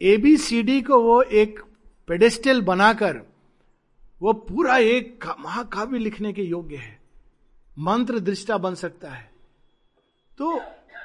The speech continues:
ज्ञान धीरे धीरे वही चीज हमको अलग मायने में मैनिफेस्ट करती है। एक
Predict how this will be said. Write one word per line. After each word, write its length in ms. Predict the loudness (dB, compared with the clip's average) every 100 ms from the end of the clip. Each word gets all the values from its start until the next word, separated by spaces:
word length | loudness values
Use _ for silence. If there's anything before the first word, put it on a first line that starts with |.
| -20 -20
ज्ञान 560 | -10 -4 0 0 -2 -8 _
धीरे 340 | -10 -6 -4 -2
धीरे 500 | 0 0 0 -2 -4 -12 -14 -16 -16 -6
वही 560 | -2 4 4 4 0 -12 -4
चीज 260 | -2 0
हमको 300 | -2 -4 -2
अलग 440 | -2 -2 0 2 2
मायने 380 | 2 2 0
में 160 | 0 -2
मैनिफेस्ट 520 | -2 -4 -4 -6 -8
करती 300 | -6 -6 -6
है। 180 | -10 -12 -20 -20 -20 _ _ _ _ _ _ -20 -20 -20 _ _ _ _ _ _ _ _ _
एक 320 | -10 -10 -18